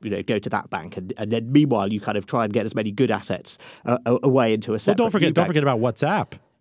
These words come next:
Speaker 1: Yeah, well, exactly. So you could,
Speaker 2: I mean,
Speaker 1: um,
Speaker 2: WhatsApp,
Speaker 1: uh,
Speaker 2: Messenger,
Speaker 1: most people,
Speaker 2: Instagram.
Speaker 1: most people do forget about WhatsApp because, uh, they, they aren't aware that it is, it is all the same thing.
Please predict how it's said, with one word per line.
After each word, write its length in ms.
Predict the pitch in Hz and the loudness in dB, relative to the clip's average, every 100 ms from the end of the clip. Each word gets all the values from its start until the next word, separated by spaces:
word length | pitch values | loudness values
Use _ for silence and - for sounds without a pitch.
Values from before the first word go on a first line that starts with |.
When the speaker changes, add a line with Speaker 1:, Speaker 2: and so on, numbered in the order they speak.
| _ - | _ 4
Speaker 1:
Yeah, 80 | 170 | 6
well, 100 | 185 | 8
exactly. 380 | 180 208 - | 6 4 2
So 100 | - | 2
you 160 | 143 160 | 4 4
could, 220 | 170 156 | 4 2
Speaker 2:
I 60 | - | 2
mean, 160 | 170 147 | 4 6
Speaker 1:
um, 160 | 147 | 4
Speaker 2:
WhatsApp, 220 | 156 170 | 2 0
Speaker 1:
uh, 80 | 170 | 0
Speaker 2:
Messenger, 440 | 151 160 165 156 233 | 0 2 2 6 6
Speaker 1:
most 100 | 262 | 8
people, 200 | 277 233 | 6 6
Speaker 2:
Instagram. 500 | 147 151 147 143 147 _ | 4 0 0 -2 -6 _
Speaker 1:
most 240 | 160 220 | 4 6
people 180 | 240 202 | 6 4
do 240 | 180 202 185 | 6 6 6
forget 260 | 104 107 | 4 2
about 220 | 92 98 | 2 -2
WhatsApp 460 | 110 - - 98 - - | -4 -2 -2 -2 -2 -2
because, 440 | 113 120 113 104 - | 0 2 2 0 0
uh, 200 | 113 107 | 2 4
they, 200 | 117 123 | 4 2
they 180 | 123 123 | 2 2
aren't 200 | 123 120 | 0 0
aware 200 | 117 107 | 0 0
that 140 | 107 | 0
it 140 | 107 | 0
is, 240 | 110 98 - | 2 0 -4
it 160 | 104 107 | -4 -2
is 160 | 107 | -2
all 140 | 107 98 | -4 -4
the 80 | |
same 180 | 95 101 | -2 -2
thing. 240 | 98 113 | 0 -2